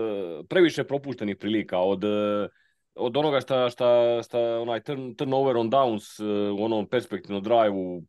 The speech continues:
mislim, u prvoj četvrtini, e, pa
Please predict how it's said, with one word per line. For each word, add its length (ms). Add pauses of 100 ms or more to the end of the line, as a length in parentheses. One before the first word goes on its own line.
(100)
mislim, 340
u 80
prvoj 260
četvrtini, 760 (480)
e, 920
pa 280